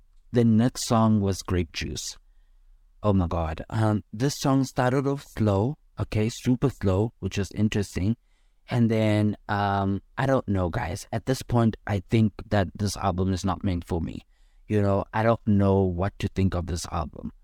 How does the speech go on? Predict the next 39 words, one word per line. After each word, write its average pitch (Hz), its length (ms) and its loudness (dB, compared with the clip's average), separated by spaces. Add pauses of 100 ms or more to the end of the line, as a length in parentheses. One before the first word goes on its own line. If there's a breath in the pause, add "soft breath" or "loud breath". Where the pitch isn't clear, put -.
(380)
right? 101 380 0 (160)
Um, 95 600 2 (520)
none 131 220 4
of 156 80 0
the 156 100 2
songs 127 540 0
are 107 100 0
really 101 280 0
jumping 95 420 -4
out 90 200 -6
to - 120 -6
me, 82 260 0
and 104 140 2
we're 104 100 4
on 98 160 4
the 95 120 0
third 98 340 -4
track 87 320 -6
right - 240 -8
now. - 260 -10 (380)
Do 104 80 -4
you 101 40 0
understand? 87 540 -6 (460)
And 104 360 0
the 110 60 -4
following 123 440 2
track 104 320 -4
is 98 120 -4
literally 98 480 -2
As 95 300 -4
It 92 180 -6
Was. - 460 -8
So 110 240 2
four 127 320 0
tracks - 520 -6
that 90 180 -4 (340)
I 98 80 -2
don't 95 260 0
think, 92 300 0